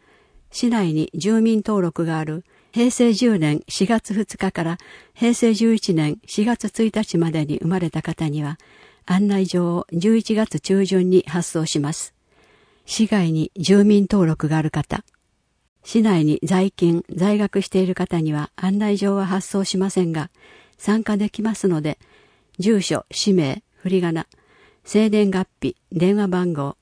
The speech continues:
地域名を次までご連絡ください。申し込み、問い合わせ先、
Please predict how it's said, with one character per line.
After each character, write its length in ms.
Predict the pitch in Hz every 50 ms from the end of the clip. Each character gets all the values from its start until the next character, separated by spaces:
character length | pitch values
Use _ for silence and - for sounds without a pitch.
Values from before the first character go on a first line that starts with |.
| _ _
地 180 | - - 214 220
域 180 | 220 - - 208
名 260 | 190 180 160 156 160
を 140 | 160 - - _ _
次 260 | - - 214 196 202
ま 160 | 175 165 165
で 180 | 165 165 - - -
ご 100 | - 175
連 180 | 156 156 151
絡 220 | 156 151 147 - 147
く 140 | - 165 147
だ 100 | 160 156
さ 160 | - - 143
い。 160 | 147 - _ _ _ _ _ _ _ _ _ _ _ _ _ _ _ _ _ _ _ _ _ _ _
申 180 | - 208 220 220
し 120 | - -
込 160 | - - 180 175
み、 180 | 175 165 - - _
問 160 | - 190 202
い 60 | 196 190
合 60 | 175
わ 80 | 180
せ 140 | 185 - 165
先、 340 | - - 156 - - - -